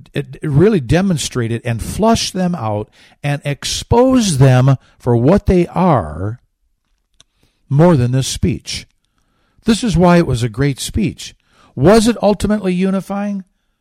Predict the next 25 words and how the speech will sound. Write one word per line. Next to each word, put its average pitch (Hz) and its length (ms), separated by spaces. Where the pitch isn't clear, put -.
No, 123 440
it 170 80
wasn't 185 480
ultimately 107 480
unifying, 104 720
but 143 120
it 156 120
was 135 320
ultimately 175 840
revealing 120 840
of 113 100
where 170 380
this 233 200
country 165 480
is, 120 300
where 175 300
it 156 80
may 160 220
be 147 160
going 135 540
if 139 220
these 143 300
wi-, 127 300
witches 127 600
of, 107 340